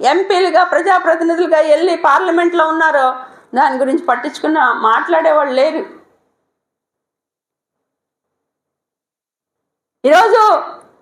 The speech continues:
వామపక్షాల బలం కనుక పెరిగితే కనీసం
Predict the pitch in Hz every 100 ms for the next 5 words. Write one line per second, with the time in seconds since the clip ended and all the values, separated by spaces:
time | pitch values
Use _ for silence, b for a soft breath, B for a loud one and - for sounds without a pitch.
0 | _ _ _ _ _ - 233 320 440 466
1 | 427 415 440 403 254 339 427 440 392 392
2 | - 320 427 453 480 311 262 - - -
3 | - _ _ - 349 453 453 453 359 -